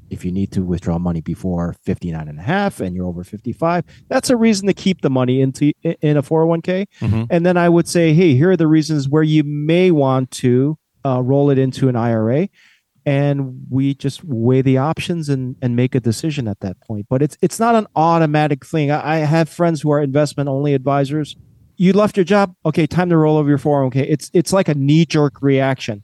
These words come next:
Speaker 1: And it's because they wanna manage the assets. Nothing wrong with that for them, but there may be something wrong for the client. So, I,
Speaker 2: Hmm.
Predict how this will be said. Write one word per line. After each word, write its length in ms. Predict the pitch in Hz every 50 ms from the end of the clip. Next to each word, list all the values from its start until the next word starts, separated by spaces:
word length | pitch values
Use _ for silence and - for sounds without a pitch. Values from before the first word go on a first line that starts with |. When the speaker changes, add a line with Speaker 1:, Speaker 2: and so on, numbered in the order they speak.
| _ -
Speaker 1:
And 100 | 175 175
it's 100 | 170 -
because 240 | - 208 196 180 156
they 80 | 180
wanna 200 | 180 175 175 165
manage 380 | 156 151 147 147 143 139 127 -
the 100 | 160 160
assets. 400 | 170 175 170 - 127 113 - - _ _ -
Nothing 280 | 180 202 202 - 185
wrong 280 | 156 151 170 196 208 202
with 160 | 180 151 -
that 280 | - 143 135 135 156 -
for 140 | - 147 143
them, 460 | 123 190 214 202 175 156 151 147 143
but 260 | 131 143 139 139 - - - - - - 180
there 160 | - 156 151 143
may 240 | 143 151 170 185
be 140 | 196 175 160
something 280 | 135 - 147 135 135 135
wrong 280 | 131 135 131 127 123
for 100 | - -
the 80 | - 127
client. 460 | - - 147 143 139 131 110 104 -
So, 320 | - - 139 127 127 117 - - - - - _ - - -
I, 60 |
Speaker 2:
Hmm. 40 | 175